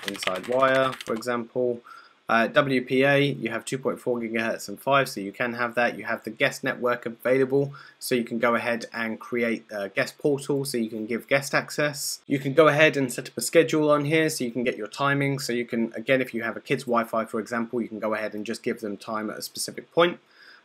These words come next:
Uh, we'll go ahead and click apply on here and just get that created. So that's gonna go off and provision now. We have the network security. So we have, there's three different layers of security you could have on here in terms of the access control list.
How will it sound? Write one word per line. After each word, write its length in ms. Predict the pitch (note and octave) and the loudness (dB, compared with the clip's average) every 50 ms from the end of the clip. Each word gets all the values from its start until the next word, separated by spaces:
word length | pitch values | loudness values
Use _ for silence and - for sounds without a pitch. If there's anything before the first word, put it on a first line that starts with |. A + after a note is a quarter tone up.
| _ - | _ 0
Uh, 160 | B2+ C3 C3+ - | 2 2 2 4
we'll 100 | C3 C3 | 2 2
go 160 | C#3 D#3+ D#3+ D3 | 4 6 6 6
ahead 220 | C#3 C#3+ C3+ C3+ | 6 4 4 4
and 120 | C3 A#2+ | 2 0
click 200 | - - B2+ - | 0 -2 -4 -4
apply 500 | B2+ A#2 - - A#2+ A#2 A#2 A#2 A2+ - - - | -4 -6 -2 2 4 4 4 4 2 -2 -4 -8
on 160 | A2 A2 G#2+ | -8 -8 -6
here 280 | A2+ C3+ C3+ C#3 C3+ | -2 0 2 2 2
and 80 | B2+ A#2+ | 2 2
just 200 | A2 A#2 A2+ - | 0 -2 -4 -2
get 160 | B2 G#2 - | -2 -4 -4
that 180 | G2+ F2 - - | -4 -10 -12 -10
created. 500 | - B2 B2 C3 C3+ C3 - C3 B2 - | -4 0 2 4 4 2 2 -2 -4 -4
So 120 | - A#2 | -2 -2
that's 160 | A2+ G#2 - | -2 -2 -2
gonna 180 | - A#2+ A2+ A2 | -4 -6 -6 -4
go 180 | G2+ A2+ A2 G#2+ | -2 0 0 0
off 180 | G#2+ - - | -2 -4 -6
and 140 | G#2+ G2 - | -10 -10 -8
provision 460 | - A2 G#2+ C3+ C#3+ C#3 D3+ D3+ D3 | -8 -6 -2 -2 -2 0 0 -2 -2
now. 240 | D3+ D3+ D#3 D#3+ D#3 - | 0 0 -2 -2 -4 -2
We 160 | - D3+ D#3 | 0 0 2
have 320 | D#3 D3+ D#3 D#3+ D#3 C#3+ C#3+ | 4 6 6 6 6 4 2
the 100 | D3+ C#3+ | 0 2
network 380 | D#3 D3 - D3 D3 C3 A2+ | 2 2 2 2 2 2 0
security. 640 | - - A#2 - D#3 D3 C#3+ C#3 C#3+ - D3 D3 C#3+ | -2 -6 -4 0 2 2 2 2 2 2 0 0 0
So 380 | C#3 - - C3 B2+ B2+ B2+ - - - _ - | 0 2 4 6 6 6 6 2 -8 -18 _ 0
we 120 | B2+ C#3+ | 2 6
have, 200 | D#3+ D#3+ D#3+ D3 | 6 6 6 6
there's 180 | - D3 C#3 C#3+ | 4 0 0 0
three 200 | - F3 F3 E3 | 0 0 2 2
different 240 | D#3+ - C3 G#2+ B2 | 0 0 -2 0 4
layers 240 | C#3 C#3 C3 B2 | 4 6 4 4
of 100 | B2+ B2 | 0 -2
security 500 | - - - - - C#3 C#3 C3+ C#3 - | -4 -6 -6 -2 0 2 2 2 0 -2
you 100 | B2 A#2 | -4 -4
could 160 | A2+ - A2 - | -4 -4 -6 -4
have 260 | A#2+ C3 B2 A#2 B2 | 0 0 0 2 2
on 160 | B2 B2 A#2 | 0 -2 0
here 200 | B2 C#3 C3 B2+ | 0 2 2 2
in 120 | A#2+ A#2 | 2 0
terms 260 | A#2 - B2+ A#2+ A2+ A2+ | -2 -2 -2 -2 -2 -6
of 120 | A#2 - | -6 -2
the 80 | A2 A#2 | 0 0
access 340 | A#2 - - - - A2+ | 0 0 -2 -8 -12 -12
control 420 | - - A#2 A2 - D3 C3+ C3+ C#3 | -10 -8 -10 -6 -2 0 0 2 2
list. 260 | C#3+ D#3 D#3 - - | 0 0 -2 -4 -14